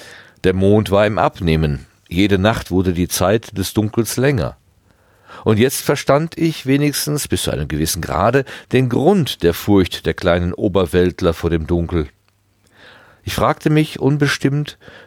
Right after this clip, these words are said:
welche verworfene Untat die Molokken unter dem neuen Mond tun mochten. Ich war ziemlich überzeugt, dass meine zweite Hypothese ganz verkehrt war.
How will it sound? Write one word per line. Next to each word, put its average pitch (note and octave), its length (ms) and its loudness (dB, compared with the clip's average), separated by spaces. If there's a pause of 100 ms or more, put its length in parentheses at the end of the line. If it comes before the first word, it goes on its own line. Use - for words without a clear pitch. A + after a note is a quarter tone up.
welche D3 380 2
verworfene G#2 600 0
Untat A2+ 680 0
die E2 60 0
Molokken F#2 640 0
unter B2+ 260 2
dem G2 200 2
neuen F2 320 4
Mond E2 540 0
tun F2+ 300 0
mochten. - 420 -10 (1200)
Ich G2 140 0
war F#2 100 2
ziemlich F#2 460 0
überzeugt, F#2 720 0 (380)
dass - 180 -4
meine F2+ 220 2
zweite G#2+ 440 0
Hypothese G2 580 0
ganz F2 300 0
verkehrt - 560 -2
war. - 240 -12